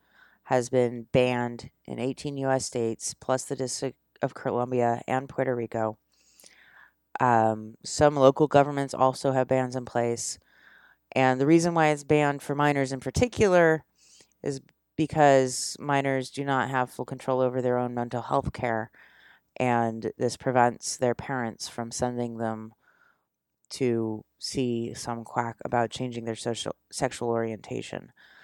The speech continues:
Um, most states do not currently ban conversion therapy for an adult,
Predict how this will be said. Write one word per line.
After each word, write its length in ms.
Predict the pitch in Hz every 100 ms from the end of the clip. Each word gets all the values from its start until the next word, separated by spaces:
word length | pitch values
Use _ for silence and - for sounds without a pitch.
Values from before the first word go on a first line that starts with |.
| - - - _ _ -
Um, 400 | 110 82 55 50 -
most 300 | 165 156 156
states 500 | - 160 143 - - -
do 200 | 156 143
not 480 | 143 143 151 156 -
currently 500 | - - 160 151 165
ban 340 | 156 151 151 151
conversion 540 | 165 156 156 147 156
therapy 420 | 151 151 151 160
for 140 | 151 147
an 80 | 131
adult, 520 | 123 143 147 143